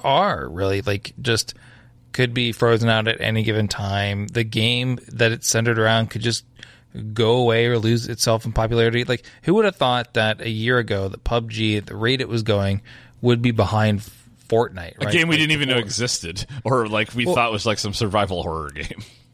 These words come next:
Speaker 1: Right, right. Until it, and it wasn't doing well until they decided, "Hey, let's do the battle royale mode." And it turned out that it actually worked better than pub G. Like,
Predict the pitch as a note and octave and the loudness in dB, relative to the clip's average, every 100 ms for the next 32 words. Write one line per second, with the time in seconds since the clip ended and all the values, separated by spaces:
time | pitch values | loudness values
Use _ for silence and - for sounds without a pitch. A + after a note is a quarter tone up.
0 | _ _ G3+ E3+ A3+ B2 E3+ C3+ - A#2 | _ _ -4 0 0 0 0 -2 0 -2
1 | A2+ C#3 C3 B2+ A#2 A#2 A2+ - - B2+ | 0 2 4 4 0 -2 -4 -6 -4 -2
2 | C3 C#3 D3+ E3+ D3+ E3 A3+ C3 F#2+ F2 | -2 2 2 2 0 0 2 0 -2 -4
3 | F2+ - A2 A2+ A2 - G#2+ G#2+ G2+ A2+ | -8 -4 -2 0 0 0 2 2 0 0
4 | A2 G#2+ G#2+ - A2+ A2 G#2+ G#2+ G#2+ B2 | 0 0 -4 -2 -2 0 2 2 2 2
5 | D3 C#3+ F#2+ F2+ G2+ G#2+ - B2+ B2+ C3 | 2 -2 -4 -4 -4 -4 -2 0 0 0
6 | C3+ C3+ C3+ - D3 D3 D3+ D#3+ D#3+ E3+ | 0 0 0 0 0 0 0 0 0 0
7 | E3+ F3 F3+ E3+ C3+ | 0 -2 -2 -2 -2